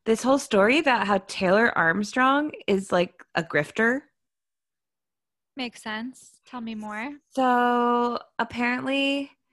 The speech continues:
Speaker 1: her, okay, so she was on Watch What Happens Live once, and Andy ca-, like,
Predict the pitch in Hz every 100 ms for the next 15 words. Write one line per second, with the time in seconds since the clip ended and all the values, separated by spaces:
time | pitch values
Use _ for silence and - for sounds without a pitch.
0 | _ _ _ - 240 233 233 233 226 -
1 | _ _ _ _ _ - 233 196 196 -
2 | 214 202 208 202 196 _ _ _ _ _
3 | _ - - _ _ _ _ _ _ _
4 | _ _ _ - - 277 277 302 285 285
5 | 240 214 240 220 226 233 208 196 180 180
6 | 185 180 233 - - - _ _ _ _
7 | - 202 202 196 190 190 185 190 190 _
8 | _ _ _ _ _ _ _ _ _ -
9 | 214 220 226 220 - 220 - 190 -